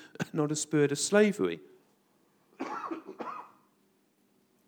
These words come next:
But we, the Spirit of the Lord dwells in us. And just as Jesus declared, so can we, that the Spirit of the Lord is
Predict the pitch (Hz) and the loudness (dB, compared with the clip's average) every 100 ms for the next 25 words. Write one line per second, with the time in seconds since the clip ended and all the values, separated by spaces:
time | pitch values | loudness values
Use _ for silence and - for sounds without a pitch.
0 | _ _ _ _ _ - - 185 233 - | _ _ _ _ _ 2 4 8 6 6
1 | 196 - - 202 220 226 220 190 196 170 | 2 4 4 4 6 4 2 0 2 0
2 | 143 135 143 - _ 143 143 135 127 127 | -2 -2 -4 -6 _ -4 -2 -4 -6 -10
3 | - - 135 123 127 _ _ _ _ _ | -10 -6 -6 -6 -12 _ _ _ _ _
4 | 196 170 - - - - _ _ _ _ | -4 -4 -12 -16 -14 -16 _ _ _ _
5 | - - - _ _ _ _ _ _ _ | -20 -20 -20 _ _ _ _ _ _ _
6 | _ _ _ _ - 135 127 196 190 208 | _ _ _ _ -4 -4 4 4 4 -6
7 | - 165 170 151 151 - 147 - 131 127 | -4 0 2 0 -6 -8 -10 -6 -6 -6
8 | 117 131 - _ _ _ - - - - | -8 -12 -18 _ _ _ -4 -4 -4 -12
9 | - 143 135 143 131 107 - - - 123 | -6 -6 -2 -2 -2 -8 -10 -10 -8 -4
10 | - - 139 131 131 - 127 135 123 123 | -4 2 2 2 0 -2 -4 -4 -2 -2
11 | 117 120 - - _ 131 123 120 - | -2 -4 -8 -20 _ -8 -8 -8 -12